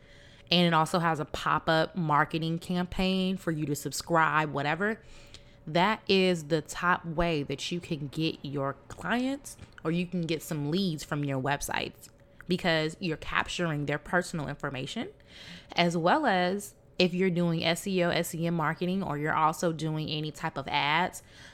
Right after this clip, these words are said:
more than likely you're going to have a pixel or you're going to have a Google Ads. Um, the, the header is going to have the Google Ads codes on it.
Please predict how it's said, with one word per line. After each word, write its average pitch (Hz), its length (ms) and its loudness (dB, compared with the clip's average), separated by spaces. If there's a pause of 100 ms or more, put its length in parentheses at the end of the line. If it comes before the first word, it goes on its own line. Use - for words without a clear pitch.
more 190 240 2
than 254 200 0
likely 190 340 2
you're 165 180 -2
going 156 280 -2
to - 100 -4
have 160 220 -4
a 139 80 -4
pixel 196 580 2 (840)
or 185 140 6
you're 170 80 4
going 165 300 0
to 175 100 0
have 147 400 2
a 151 100 -2
Google 151 400 -2
Ads. 151 600 0 (440)
Um, 139 500 2
the, 151 580 -4 (260)
the 151 320 -2
header 151 500 2 (300)
is 170 140 2
going 165 240 0
to 165 100 -2
have 156 220 2
the 160 60 0
Google 151 340 -2
Ads 135 560 -4
codes 226 500 0
on 135 180 -8
it. - 140 -14